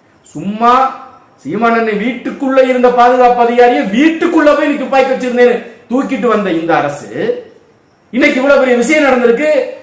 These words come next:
வெளிப்படையா விமான நிலையத்துல நுழைவாயில அந்த துப்பாக்கி எடுத்து ஒருத்தர் தலையில வைக்கிற அளவுக்கு இன்னைக்கு பார்த்ததற்கு பிறகு பேசாம இருக்கிறாங்கன்னா அன்னைக்கு சீமான் அண்ணன் வீட்டுல நடந்தது திட்டமிட்டு செய்யப்பட்டது அப்படிங்கிறது இதுல இருந்து தெரிய வருதா உங்களுக்கு?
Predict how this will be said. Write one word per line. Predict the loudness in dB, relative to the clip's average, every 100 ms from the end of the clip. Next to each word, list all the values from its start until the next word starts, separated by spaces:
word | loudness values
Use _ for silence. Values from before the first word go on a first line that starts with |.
| -6 2
வெளிப்படையா | 2 2 2 4 4 4 0
விமான | 0 0 0
நிலையத்துல | 0 2 0 2 2 2
நுழைவாயில | 2 2 4 4 4 2 2 2 0
அந்த | -2 -4 -4
துப்பாக்கி | -4 -2 0 2
எடுத்து | 2 2 0
ஒருத்தர் | 0 -2
தலையில | 0 2 2 0
வைக்கிற | 2 2
அளவுக்கு | 4 2 0 -4
இன்னைக்கு | -4 -2 -2
பார்த்ததற்கு | 0 0 0 -4
பிறகு | -6 -4 -6 -8 -16 -20 -8
பேசாம | -4 -2 -2 -2
இருக்கிறாங்கன்னா | -4 -4 -6 -6 -4 -4 -6 -10 -20 _ -12
அன்னைக்கு | -8 -8
சீமான் | -10 -10 -8 -6
அண்ணன் | -6 -8
வீட்டுல | -10 -10
நடந்தது | -10 -8 -8 -8 -6 -6 -8 -10
திட்டமிட்டு | -14 -8 -6 -6 -8
செய்யப்பட்டது | -8 -6 -6 -6 -10 -10
அப்படிங்கிறது | -10 -10 -10 -8
இதுல | -8 -8
இருந்து | -8
தெரிய | -8 -8
வருதா | -8 -10 -12
உங்களுக்கு? | -14 -16 -20 -20